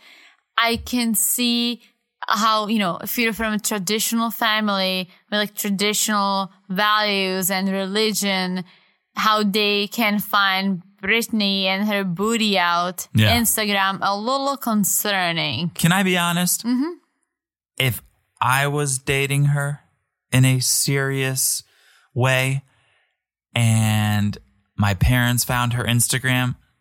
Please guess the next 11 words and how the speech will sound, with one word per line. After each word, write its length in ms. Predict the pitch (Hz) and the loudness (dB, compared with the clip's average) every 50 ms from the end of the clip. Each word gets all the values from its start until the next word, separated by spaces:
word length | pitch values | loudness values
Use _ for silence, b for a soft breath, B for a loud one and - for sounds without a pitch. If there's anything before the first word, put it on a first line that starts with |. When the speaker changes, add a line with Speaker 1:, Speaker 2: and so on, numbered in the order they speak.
| _ _ _ _ _ _ _ _ _ _ _ _ | _ _ _ _ _ _ _ _ _ _ _ _
Speaker 2:
even 220 | 202 214 214 226 220 | 0 2 2 4 4
as 220 | 190 156 135 127 | 4 4 4 4
an 80 | 120 113 | 2 4
American, 960 | 104 101 101 101 98 101 120 156 170 147 117 98 92 - - 80 62 - - _ _ _ _ _ _ _ _ _ _ _ | 4 4 4 4 4 4 4 4 4 2 2 0 -2 -6 -8 -10 -10 -10 -14 _ _ _ _ _ _ _ _ _ _ _
I 100 | - 113 | -4 -4
think 200 | 104 101 104 95 | -2 0 0 0
my 100 | 98 101 95 | 0 -2 -2
parents 400 | - 101 98 92 90 90 - - | -2 -2 -2 -2 -2 -2 -2 -4
would 100 | 95 90 | -2 -2
be 80 | 98 | -2
like, 280 | 92 85 78 90 - - | -2 0 -2 -4 -6 -12